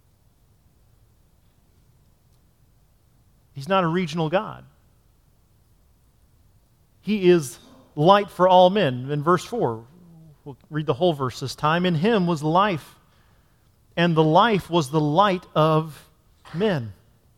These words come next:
Jesus is the one true hope. He is not a light to men. Jesus is the light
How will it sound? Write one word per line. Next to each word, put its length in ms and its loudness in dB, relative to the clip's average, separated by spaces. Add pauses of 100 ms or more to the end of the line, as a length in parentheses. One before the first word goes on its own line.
(540)
Jesus 500 -2
is 300 4
the 120 2
one 320 0
true 280 -4
hope. 320 -6
He 100 -2
is 140 2
not 180 2
a 140 4
light 320 2
to 80 -2
men. 240 0
Jesus 360 -6
is 220 0
the 160 -4
light 300 0